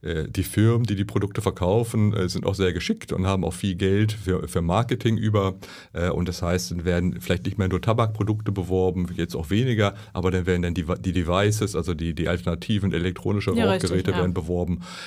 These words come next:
Speaker 1: Äh, irgendwie versucht man ja schon, das, ähm, das Geld zu verdienen.
Speaker 2: Mhm.
Speaker 1: Und mit dem Alkohol ist es ja ähnlich. Also in Hamburg ist es ja auch, ähm, leicht, dass man irgendwo was zu, äh, trinken bekommt, ne?
Speaker 2: Na klar.
Speaker 1: Also auch mit Alkohol.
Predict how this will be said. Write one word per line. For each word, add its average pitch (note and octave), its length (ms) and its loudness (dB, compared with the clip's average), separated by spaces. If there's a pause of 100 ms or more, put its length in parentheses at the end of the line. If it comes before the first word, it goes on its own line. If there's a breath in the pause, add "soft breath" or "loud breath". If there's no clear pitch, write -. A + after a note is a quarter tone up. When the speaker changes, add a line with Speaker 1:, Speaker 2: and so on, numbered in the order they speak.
(100)
Speaker 1:
Äh, F#2 140 2 (480)
irgendwie A2+ 300 4
versucht G#2+ 280 4
man G#2 80 4
ja F#2 80 2
schon, G#2 300 2
das, - 260 -2
ähm, E2+ 260 0 (280)
das - 160 -6
Geld F#2+ 200 2
zu - 80 -8
verdienen. F2 420 0
Speaker 2:
Mhm. A#2+ 100 2 (320 loud breath)
Speaker 1:
Und F#2 120 0
mit F#2+ 120 2
dem - 80 -2
Alkohol F2+ 360 0
ist F#2+ 60 -2
es G#2 160 -4
ja F#2 120 -2
ähnlich. G#2 520 2
Also E2+ 180 0
in E2 200 0
Hamburg G2 340 2
ist A2+ 100 -2
es A2 120 -4
ja A#2 80 2
auch, A2 280 -2
ähm, F#2 240 0
leicht, F#2 560 0
dass E2 160 -6
man F2+ 140 -2
irgendwo F#2 400 0
was F#2 180 0
zu, G2+ 100 0 (140)
äh, F#2+ 140 0
trinken A2+ 400 0
bekommt, F#2 460 -2
ne? A#2 120 2 (140)
Speaker 2:
Na A3 200 0
klar. G#3 360 -2
Speaker 1:
Also F#2 160 2
auch F2+ 140 0
mit G#3 100 -2
Alkohol. F#2 540 2